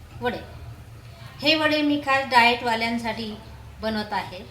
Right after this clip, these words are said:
याच्या डाळीच्या वाटणमध्ये मी चटणी, मीठ, हळद, जिरे, हिंग आणि बेकिंग सोडा, मीठ चवीनुसार टाकून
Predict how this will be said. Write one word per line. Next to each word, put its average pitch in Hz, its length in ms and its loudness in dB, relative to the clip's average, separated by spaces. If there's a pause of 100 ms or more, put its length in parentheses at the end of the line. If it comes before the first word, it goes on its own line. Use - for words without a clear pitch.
(1080)
याच्या 262 760 2
डाळीच्या 240 400 4
वाटणमध्ये 254 560 2
मी 247 140 0
चटणी, 240 400 -4
मीठ, 226 640 -6
हळद, 208 340 0 (520)
जिरे, 208 560 -2 (220)
हिंग 208 540 0 (1400)
आणि 214 280 -2
बेकिंग 240 420 0
सोडा, 220 340 0 (320)
मीठ 240 440 -4
चवीनुसार 233 540 0
टाकून 196 400 -2